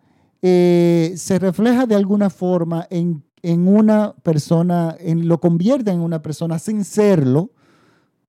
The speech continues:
sumisa. Entonces, ¿qué pasa? Esto, s-, de-, esa,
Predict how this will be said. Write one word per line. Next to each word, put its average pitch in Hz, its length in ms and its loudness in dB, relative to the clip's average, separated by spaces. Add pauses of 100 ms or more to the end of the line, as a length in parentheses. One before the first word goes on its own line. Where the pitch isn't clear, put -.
(240)
sumisa. 170 800 2 (1000)
Entonces, 208 560 2
¿qué 240 180 -4
pasa? 113 480 -10 (720)
Esto, 294 720 -4 (420)
s-, - 460 -20
de-, 151 260 -8
esa, 202 320 -2